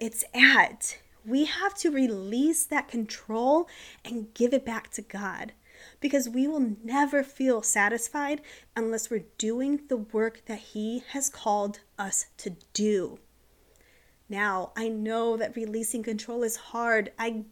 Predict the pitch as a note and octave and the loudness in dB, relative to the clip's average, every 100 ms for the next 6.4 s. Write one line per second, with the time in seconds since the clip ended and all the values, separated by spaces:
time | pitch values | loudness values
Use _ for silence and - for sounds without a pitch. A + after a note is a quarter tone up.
0 | - B3+ B3+ B3 A#3 A3 B3+ C4+ C4 - | 0 6 8 8 6 4 2 2 -2 -4
1 | B3+ B3 B3+ B3+ C4 C4 - - - B3 | 0 0 0 0 -2 -4 -12 -14 -8 -8
2 | - B3+ - A#3 A3+ G3+ A3 G#3 E3+ G3 | -8 -12 -10 -8 -8 -8 -2 0 -2 -6
3 | _ _ _ _ _ _ _ - C#4 C#4 | _ _ _ _ _ _ _ -2 0 2
4 | D4 - G#3+ G#3 A3 - A#3+ A#3 C4+ B3+ | 0 -2 -2 -2 -4 -4 -4 -6 -4 -4
5 | F#3+ - G3+ G3 G3 E3+ E3+ F#3+ - F3+ | -4 -10 -8 -8 -8 -10 -10 -12 -8 -6
6 | E3 E3 - | -6 -4 -4